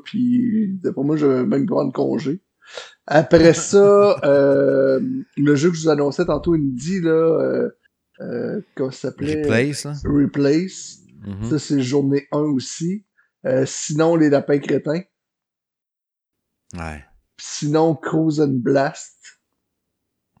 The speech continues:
Speaker 1: Puis, euh, euh, Forza Horizon.
Speaker 2: Ouais.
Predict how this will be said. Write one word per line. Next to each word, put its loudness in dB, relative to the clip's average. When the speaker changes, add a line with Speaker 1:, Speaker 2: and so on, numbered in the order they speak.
Speaker 1:
Puis, 0
euh, 0
euh, -8
Forza 0
Horizon. -4
Speaker 2:
Ouais. -12